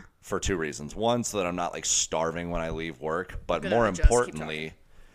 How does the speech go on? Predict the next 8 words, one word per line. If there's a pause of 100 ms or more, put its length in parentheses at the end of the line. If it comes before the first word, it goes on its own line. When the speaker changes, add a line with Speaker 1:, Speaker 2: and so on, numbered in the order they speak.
(180)
Speaker 1:
but
more
importantly,
because (100)
at,
like,
eleven
thirty